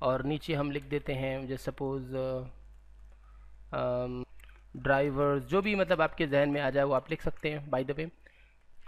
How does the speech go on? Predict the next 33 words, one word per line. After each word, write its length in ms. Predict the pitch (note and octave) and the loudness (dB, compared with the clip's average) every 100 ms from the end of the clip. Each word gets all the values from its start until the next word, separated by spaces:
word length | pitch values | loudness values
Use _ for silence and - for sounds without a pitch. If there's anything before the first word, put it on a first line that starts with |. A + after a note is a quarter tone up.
| - - - | -16 -16 -8
लेकिन 220 | E3+ D#3+ F#3+ | -2 2 4
अब 100 | F#3+ | 4
ये 100 | F#3 | 4
जो 120 | F#3+ - | 2 4
ए 120 | G#3+ | 8
आपके 260 | F#3 - E3+ | 8 8 6
पास 260 | F3 D#3+ | 6 6
है 60 | F#3+ | 4
इसमें 200 | E3+ F3+ | 2 2
आपने 160 | E3 F3+ | 2 0
कुछ 200 | F3 - | -4 -2
तब्दीलियाँ 400 | D#3 C#3+ D#3+ F#3 | 0 2 2 2
करनी 280 | F3+ F3 F#3+ | 4 4 4
है, 100 | G3 | 4
ये 200 | E3+ E3 | 4 4
actually 260 | - F3+ | 2 -2
कुछ 220 | E3+ F3+ - | 0 -4 -2
इजाफे 500 | D#3+ C3 C3 B2+ G#3+ | -2 4 4 4 2
करने 300 | G3+ D3 C#3+ | 4 2 2
हैं। 220 | C#3+ G3 - - | 0 -2 -6 -8
तो 80 | |
data 380 | B2 B2+ B2+ C#3+ C#3 | -2 -2 0 -2 2
toggle 320 | B2 A#2+ E3+ A3 - - - _ - - - - - - _ - | 0 0 -4 -6 -14 -20 -20 _ -20 -20 -20 -20 -20 -20 _ -12
equal 380 | D3 - F3 E3 F3 | -12 0 2 2 0
to 100 | G#3 A3+ - - - - C3+ B2+ | -2 -6 -14 -20 -20 -16 -6 4
drop 340 | D3+ F#3 - - - - A#2 B2 | 6 6 2 -10 -14 -14 0 4
down 400 | B2+ A2+ G#2+ G#2+ A2+ - - - - - - - | 4 2 -4 -8 -12 -18 -20 -20 -20 -20 -2 4
और 140 | E3+ | 4
एक 100 | F3 | 4
क्लास 320 | D#3 D3 D#3+ - | 6 6 6 6
भी 100 | F#3 | 6
ऐड 160 | F#3+ F#3 | 6 6
करेंगे 480 | G3 G3 F#3+ G#3+ | 6 6 2 0